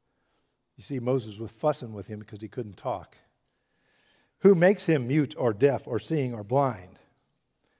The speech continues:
Question, "Is it not I?" You can just see God leaning over the podium. "Did I not do this?"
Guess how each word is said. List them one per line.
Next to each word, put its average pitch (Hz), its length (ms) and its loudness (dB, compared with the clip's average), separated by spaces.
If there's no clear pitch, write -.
Question, 180 520 -4
"Is 131 200 -6
it 131 180 -2
not 123 320 -6
I?" 120 460 -4
You 107 60 -20
can 110 120 -12
just - 380 -14
see 123 180 -10
God 107 260 -6
leaning 107 360 -10
over 104 220 -14
the 92 160 -18
podium. 101 520 -12
"Did 120 140 -6
I 110 120 -8
not 113 200 -10
do 113 140 -6
this?" 131 300 -12